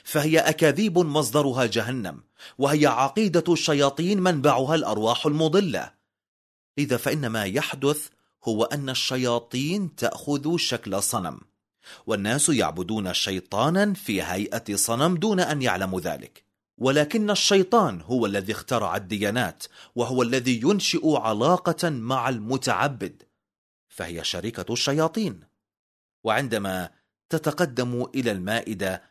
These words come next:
فإنك تتقدم إلى مائدة الشياطين، وعندما تعبد صنما فإنك تعبد شيطانا،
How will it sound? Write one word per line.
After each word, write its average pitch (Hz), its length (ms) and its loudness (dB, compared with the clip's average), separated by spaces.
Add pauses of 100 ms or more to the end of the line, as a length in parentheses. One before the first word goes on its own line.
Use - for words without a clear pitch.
(100)
فإنك 143 400 -4
تتقدم 127 1000 -4
إلى 123 260 -2
مائدة 107 540 -4
الشياطين، 90 800 -6 (640)
وعندما 110 460 -2
تعبد 107 420 0
صنما 101 500 -2
فإنك 151 400 -4
تعبد 165 540 2
شيطانا، 143 680 0